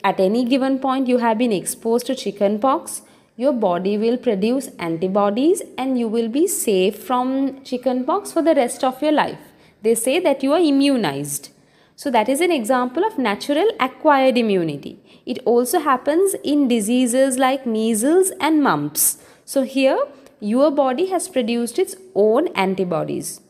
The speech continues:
Whereas artificial active or passive immunity is where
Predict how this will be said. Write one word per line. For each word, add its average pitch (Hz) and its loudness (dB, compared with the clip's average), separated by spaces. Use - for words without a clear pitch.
Whereas 285 4
artificial 381 0
active 208 -2
or 233 -2
passive 208 -2
immunity 185 0
is 220 -2
where 214 0